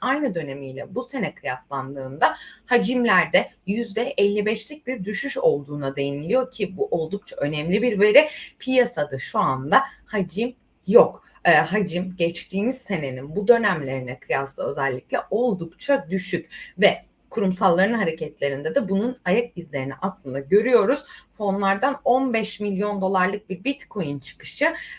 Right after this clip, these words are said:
e, çok büyük bir veri olmamakla birlikte yine de çıkış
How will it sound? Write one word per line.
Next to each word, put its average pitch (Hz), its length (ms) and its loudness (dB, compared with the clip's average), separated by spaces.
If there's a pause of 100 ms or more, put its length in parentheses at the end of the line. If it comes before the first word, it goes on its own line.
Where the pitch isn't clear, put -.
(140)
e, 170 180 2
çok 269 380 -4
büyük 233 360 -4
bir 165 260 -2
veri 226 340 6 (400)
olmamakla 190 880 2
birlikte 233 640 -2 (240)
yine 240 400 2
de 208 200 2 (160)
çıkış 226 380 -8